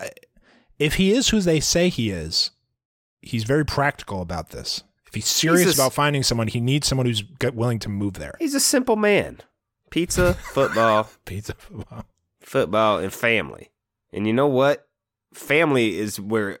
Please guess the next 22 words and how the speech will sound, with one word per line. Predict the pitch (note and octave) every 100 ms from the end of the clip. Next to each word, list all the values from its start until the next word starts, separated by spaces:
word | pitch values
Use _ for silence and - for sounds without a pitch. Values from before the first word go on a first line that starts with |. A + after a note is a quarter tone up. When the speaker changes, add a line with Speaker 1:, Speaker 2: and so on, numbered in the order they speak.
| -
Speaker 2:
ho-, | - -
the | C3 A#2
home | A#2 A2 E2
is, | D2 D2
Rim. | - D2+ F#2+ - _ _
Okay. | - F2+
Speaker 1:
That's | F#2
so | G#2+ F#2
true. | - E2 D2
So | - F#2
true. | - D2+ - - - A3 - A3 - F#3+ -
Speaker 2:
<laughs> | A#3 A3+
And | - -
she's | E3 C#3
already | C3+ B2+ B2
at | A#2
his | G2+ -
home. | E2+ -
Speaker 1:
<laughs> |
Yeah. | C3+ - - A#2+
Speaker 2:
Okay. | - A2+ C3 - _ - _ - - C3 D3+ _ _ _ _ - - - - - _ _ _ _ _ _ -
Speaker 1:
Okay. | B2 F3+ E3